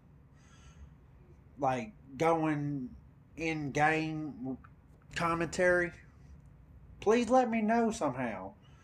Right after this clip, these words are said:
I will try to, uh, download the app that, uh, Chiseled Adonis uses,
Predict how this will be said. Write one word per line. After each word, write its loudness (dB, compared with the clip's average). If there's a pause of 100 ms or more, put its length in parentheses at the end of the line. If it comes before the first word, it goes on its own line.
(720)
I 4
will 2
try 4
to, 0
uh, 0 (1120)
download 0
the -2 (1600)
app 2
that, 0
uh, 0 (420)
Chiseled 4
Adonis 4
uses, -2